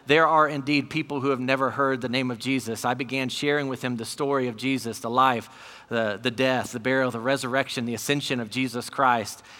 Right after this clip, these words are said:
And every once in a while, Tintin would just stop and he would look at me and he'd say, "Now, what was the name of that guy you just said?"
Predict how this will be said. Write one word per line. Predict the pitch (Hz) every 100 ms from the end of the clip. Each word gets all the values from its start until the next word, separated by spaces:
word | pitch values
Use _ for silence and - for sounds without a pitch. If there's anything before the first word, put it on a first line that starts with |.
| - -
And | 143
every | 160 160 180
once | 151 156
in | 165
a | 131
while, | 131 123
Tintin | 151 143 147
would | 131 131
just | 131
stop | - 131 127
and | 120
he |
would | 127
look | 135 131
at | 127
me |
and | 123
he'd | 123 123
say, | 135 123 - -
"Now, | 139 123 120 - _ _ _ _ - -
what | 127 185
was | 190 165
the |
name | 147 160
of | 143
that | 135
guy | 131 143
you | 139 135
just | 139 -
said?" | 143 143